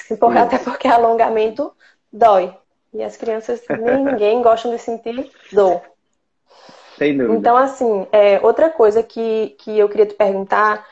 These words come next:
Speaker 1: é porque, assim, muitos, muitas cidades não têm, é, estruturas, é, pra atender, muitas cidades não têm nem profissionais. Às vezes... é, eu digo que fisioterapeuta e educador físico tem que ter muita criatividade nos atendimentos.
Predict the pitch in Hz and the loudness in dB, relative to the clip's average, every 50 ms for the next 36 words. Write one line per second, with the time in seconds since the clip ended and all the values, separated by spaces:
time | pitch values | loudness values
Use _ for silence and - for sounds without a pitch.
0 | _ _ - 208 208 - - - 262 254 262 262 - 214 214 220 240 269 320 370 | _ _ -4 -4 -2 -2 -2 0 2 0 0 0 -2 -4 -2 2 2 2 2 2
1 | - - - - 302 - 233 247 277 330 392 359 - 330 262 226 208 196 196 202 | 0 -2 -4 -4 -6 -2 2 2 2 2 2 -2 -2 0 0 2 2 0 0 -4
2 | 208 226 240 262 302 370 403 - 247 220 214 214 220 240 262 277 269 _ _ _ | -4 0 2 2 2 2 0 0 0 0 0 0 -2 -2 -4 -6 -8 _ _ _
3 | _ - - 214 208 208 196 196 190 190 190 - _ - 262 262 - - 269 302 | _ -2 2 4 6 6 6 6 6 4 2 -2 _ -6 -6 -6 -6 -4 -4 -4
4 | 285 - 247 233 226 220 220 226 254 247 - - _ _ _ _ _ _ - 208 | -2 0 0 4 4 6 6 4 4 2 -2 -16 _ _ _ _ _ _ 2 4
5 | 202 196 196 190 185 185 - 214 214 208 214 214 214 226 214 214 202 196 196 202 | 4 6 6 4 4 2 0 0 2 2 2 2 2 0 0 2 2 2 2 2
6 | 214 240 254 254 285 269 269 - - 240 233 220 226 226 240 240 240 240 233 226 | 0 0 0 0 0 0 0 -2 0 2 2 2 2 0 -2 -4 -2 -2 -2 -2
7 | 226 226 247 254 285 277 269 269 - - 277 202 196 202 196 208 208 220 220 220 | 0 -2 -2 0 0 0 0 -2 -2 -2 -2 0 2 2 2 2 2 2 2 2
8 | 233 233 226 - _ _ _ _ - _ _ - 214 208 202 202 - - - - | 2 0 0 -6 _ _ _ _ -20 _ _ 0 2 2 2 2 0 -4 0 0
9 | 226 240 226 262 254 277 269 - - - 247 262 262 262 254 247 247 247 - 226 | 0 2 2 2 2 0 -2 -2 -2 0 2 2 2 4 2 0 2 2 0 2
10 | 226 262 240 240 - - 269 247 254 277 269 - 262 240 - - 254 - 247 240 | 2 2 0 0 0 -2 0 2 2 2 0 -2 -8 -8 -8 -8 -6 -4 -4 -4
11 | - - 247 240 240 - 269 254 - 262 254 262 277 262 269 262 220 226 208 214 | -4 -6 -6 -6 -4 -4 -4 0 2 0 0 0 -2 -4 -4 -4 -2 -2 -2 0
12 | 233 262 247 247 247 262 262 277 269 269 269 277 330 339 277 214 185 196 - - | 0 0 0 2 2 4 4 4 4 4 2 2 4 2 2 2 0 -2 -6 -8
13 | 190 - - - _ | -10 -10 -12 -20 _